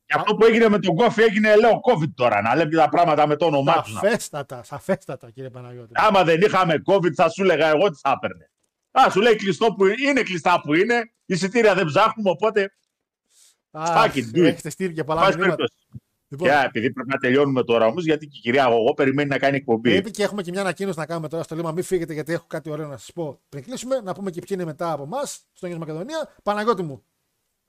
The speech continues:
Speaker 1: Λοιπόν, καλό βράδυ σε όλους.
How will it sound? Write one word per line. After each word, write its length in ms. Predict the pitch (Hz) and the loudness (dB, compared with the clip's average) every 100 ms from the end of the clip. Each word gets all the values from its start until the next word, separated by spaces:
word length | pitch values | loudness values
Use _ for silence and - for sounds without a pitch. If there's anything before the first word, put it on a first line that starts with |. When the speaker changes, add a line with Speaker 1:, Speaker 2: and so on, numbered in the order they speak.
| _ _ _ _ _ _ | _ _ _ _ _ _
Speaker 1:
Λοιπόν, 360 | 147 131 85 - _ _ _ - - - - | 2 2 2 -14 _ _ _ -12 -12 -12 -2
καλό 280 | 113 143 156 | 2 6 6
βράδυ 300 | 160 165 131 | 4 4 0
σε 180 | - | 0
όλους. 520 | 113 131 165 202 - | 2 4 4 2 -4